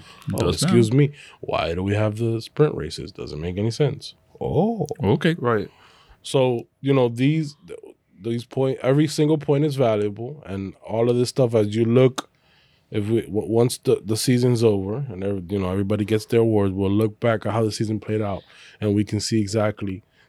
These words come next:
Speaker 1: the point, where the points were gained and when they were lost, and you can see that every point counts, and all of this stuff is entertaining for us to see, to watch. Uh, you know, it, it makes everything more interesting.
Speaker 3: Dude, can, how important was it that Bottas won those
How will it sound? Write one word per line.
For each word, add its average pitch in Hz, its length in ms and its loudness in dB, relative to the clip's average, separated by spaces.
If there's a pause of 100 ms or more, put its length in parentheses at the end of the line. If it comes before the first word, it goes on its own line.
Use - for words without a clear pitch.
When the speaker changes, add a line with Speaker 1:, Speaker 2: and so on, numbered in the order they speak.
Speaker 1:
the 95 60 -6
point, 107 400 0
where 110 160 6
the 113 100 2
points 110 380 -2
were 98 140 -4
gained 110 360 -2
and 101 140 0
when 90 80 -2
they 104 140 2
were 110 160 4
lost, 107 400 2
and 95 80 0
you 95 80 -4
can 104 120 -6
see - 140 -4
that 92 180 0
every 101 220 2
point 110 280 2
counts, 113 340 -2
and 92 100 0
all 101 160 4
of 101 60 2
this 101 120 0
stuff 98 220 0
is 92 100 -2
entertaining 90 520 -4
for - 200 -6
us - 140 -6
to - 160 -12
see, - 220 -8 (480)
to 101 100 -4
watch. 101 480 0 (640)
Uh, 85 160 -8 (100)
you 95 120 0
know, 90 200 0
it, 87 200 -4
it - 20 -2
makes 104 360 2
everything 98 440 -2
more 92 220 0
interesting. - 720 -8 (880)
Speaker 3:
Dude, - 300 -20
can, 117 240 -20 (400)
how 151 180 0
important 107 480 2
was 95 220 0
it 90 140 -4
that 92 180 -6
Bottas 98 360 2
won 98 160 0
those 95 260 -4